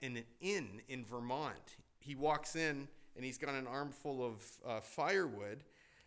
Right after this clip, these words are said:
And when they see this, these two privates instinctively drop their luggage and salute him.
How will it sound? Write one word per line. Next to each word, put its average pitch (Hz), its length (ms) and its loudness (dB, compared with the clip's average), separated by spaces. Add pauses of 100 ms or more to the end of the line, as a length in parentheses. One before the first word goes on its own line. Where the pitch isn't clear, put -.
(120)
And 160 180 6
when 160 140 8
they 170 160 8
see 220 320 4
this, 143 320 4
these 165 260 0
two 185 240 -2
privates 160 580 6
instinctively 165 760 0
drop 135 320 6
their 135 160 2
luggage 127 600 2
and 117 220 0
salute 139 520 0
him. 135 300 -6